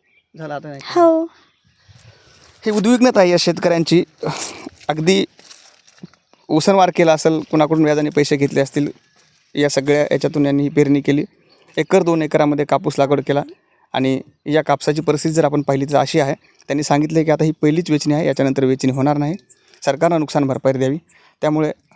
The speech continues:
Speaker 1: खरंच आता सरकारचे जे मंत्री असतील, आमदार असतील, खासदार असतील, यांनी ही पाहणी केलेली आहे आणि दिवाळीपूर्वी जर या लोकांना मदत नाही मिळाली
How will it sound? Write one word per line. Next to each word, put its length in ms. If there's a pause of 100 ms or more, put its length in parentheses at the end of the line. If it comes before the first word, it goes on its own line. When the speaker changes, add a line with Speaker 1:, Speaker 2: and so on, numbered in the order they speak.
(840)
Speaker 1:
खरंच 240
आता 240 (300)
सरकारचे 440
जे 100
मंत्री 260
असतील, 260
आमदार 240
असतील, 240
खासदार 220
असतील, 200
यांनी 160
ही 100
पाहणी 320
केलेली 280
आहे 100 (300)
आणि 100
दिवाळीपूर्वी 560
जर 120
या 120
लोकांना 320
मदत 220
नाही 160
मिळाली 260